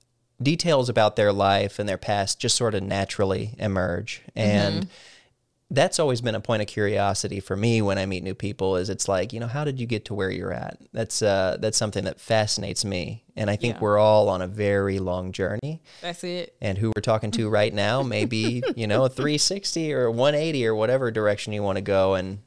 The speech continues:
Speaker 1: in the next couple of years. But I, I wanna learn more about how you got to where you're at now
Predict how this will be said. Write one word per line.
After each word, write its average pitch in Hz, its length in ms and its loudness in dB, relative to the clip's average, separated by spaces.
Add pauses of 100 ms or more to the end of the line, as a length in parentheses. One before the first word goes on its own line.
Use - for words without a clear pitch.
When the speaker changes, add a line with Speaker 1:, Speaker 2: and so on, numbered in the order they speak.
(100)
Speaker 1:
in 107 120 -6
the 101 60 -4
next 92 200 -4
couple 107 240 -4
of 104 80 -2
years. 92 300 0
But 104 400 2 (520)
I, 120 180 -2
I 120 40 0
wanna 143 260 0
learn 117 200 0
more 107 260 2
about 98 520 2 (280)
how 113 120 -2
you 110 160 -4
got 95 240 -2
to - 80 -10
where 98 160 0
you're 92 240 -2
at 95 160 -4
now 98 400 -2